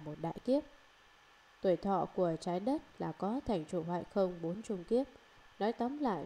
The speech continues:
tuổi thọ của trái đất là thời gian một đại kiếp. Kiếp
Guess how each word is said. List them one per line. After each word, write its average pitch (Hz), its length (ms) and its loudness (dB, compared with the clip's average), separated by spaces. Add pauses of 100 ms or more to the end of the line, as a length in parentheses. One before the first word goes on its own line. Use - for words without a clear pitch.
tuổi 170 120 0
thọ 170 220 -4
của 165 160 -4
trái 185 240 -4
đất 277 200 0 (280)
là 165 260 -2
thời 160 280 -4
gian 175 480 -4
một 170 180 -4
đại 170 180 -4
kiếp. 233 260 2 (560)
Kiếp 214 160 2